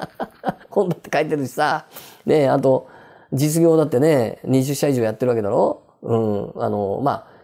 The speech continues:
うん、手離れしちゃった子もあるけども、うん、やってるし、まあ、実業の世界で生きてきてる人間が、こうやってちゃんとね、皆さんに、あの、ね、真摯にお答えするっていう、ちゃんと正確にそれも、それもさらにね、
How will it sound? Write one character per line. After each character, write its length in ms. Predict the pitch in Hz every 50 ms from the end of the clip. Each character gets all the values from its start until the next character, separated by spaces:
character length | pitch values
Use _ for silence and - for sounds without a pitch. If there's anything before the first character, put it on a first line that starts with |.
| _ _ -
う 640 | 120 120 113 110 107 107 101 98 101 98 98 95 98
ん、 20 |
手 100 | - -
離 160 | 127 143 135 113
れ 80 | 101
し 40 | -
ち 40 | -
ゃ 60 | 92
っ 20 |
た 100 | - 98
子 80 | 95 92
も 60 | 95 110
あ 60 | 117
る 80 | 104
け 80 | 95 90
ど 100 | 87 90
も、 300 | 110 147 147 113 85 - - _ _ _ _ -
う 80 | - 113 110 107 104 98 101 101 95 90 98 98 95 95
ん、 40 |
や 100 | 104 104
っ 20 | 104
て 120 | - -
る 80 | 107 101
し、 440 | - - 175 170 139 101 95 - - _ -
ま 80 | 113 104
あ、 20 |
実 320 | 98 110 107 101 - 127
業 140 | 131 131 131
の 100 | 135 139
世 140 | 131 170 165
界 160 | 165 139 110
で 140 | 98 98 95
生 60 | 113
き 60 | -
て 100 | - 113
き 100 | 107 -
て 80 | - -
る 140 | 98 95 95
人 220 | 98 101 104 104 104
間 280 | 101 104 107 107 120
が、 340 | 143 180 175 123 98 95 -
こ 120 | - - 113
う 60 | 110
や 80 | 110 110
っ 60 | -
て 100 | - -
ち 60 | 110 110
ゃ 60 | 110
ん 100 | 110 113
と 100 | 127 143
ね、 280 | 170 175 139 107 - - - _ - _ _ -
皆 160 | 113 117 135
さ 120 | 117 104
ん 100 | 95 95
に、 180 | 92 92 95 - - _ _ _ _ _ _ _ -
あ 80 | 101 101
の、 480 | 101 95 95 92 92 90 90 92 110 - _ _ _ _ _ _ _ _ _ _ - -
ね、 320 | 131 123 110 90 - - - _ _ _ -
真 200 | - - - 151
摯 160 | 135 - 107
に 60 | 104 98
お 80 | 95
答 260 | 92 127 117 123 113
え 60 | 110 104
す 140 | - -
る 80 | 117 107
っ 40 | 101
て 180 | - - -
い 40 | 95
う、 80 | 87 - _ _ _ _ _ _ _ _
ち 80 | - -
ゃ 40 | 127
ん 60 | 123
と 80 | 117 110
正 200 | - - 123 120
確 240 | - 123 113 117 110
に 100 | 104 104
そ 100 | - 101
れ 60 | 98
も、 240 | 98 98 95 92 - _ _ _ _ _ -
そ 100 | 123 131
れ 60 | 127 127
も 240 | 120 120 113 - -
さ 120 | - 160
ら 100 | 135 113
に 220 | 104 98 92 90 -
ね、 280 | - 143 120 95 87